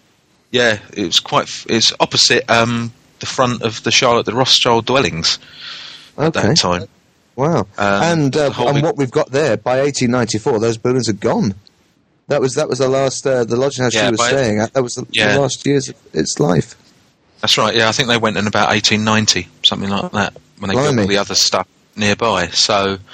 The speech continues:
Speaker 2: Yeah.
Speaker 1: and I've got, I've got on my little map here, Smith and Tabram were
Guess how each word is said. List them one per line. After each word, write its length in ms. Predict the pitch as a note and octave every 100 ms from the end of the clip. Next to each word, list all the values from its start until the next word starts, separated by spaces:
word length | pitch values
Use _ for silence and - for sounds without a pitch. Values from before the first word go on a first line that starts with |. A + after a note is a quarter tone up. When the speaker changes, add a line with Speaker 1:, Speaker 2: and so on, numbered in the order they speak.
| - - C3
Speaker 2:
Yeah. 260 | B2+ A2 G#2 - - _ _ -
Speaker 1:
and 80 | A#2+
I've 160 | A#2
got, 240 | C3 A#2+ -
I've 120 | A2
got 120 | C3
on 60 | G#2
my 120 | G2+
little 180 | G#2 -
map 240 | G2+ G2+
here, 140 | G2+ F#2+
Smith 380 | - G#2+ F#2+ F#2
and 100 | F#2
Tabram 460 | G2+ F#2 F2+ F2 - - - - - -
were 180 | G2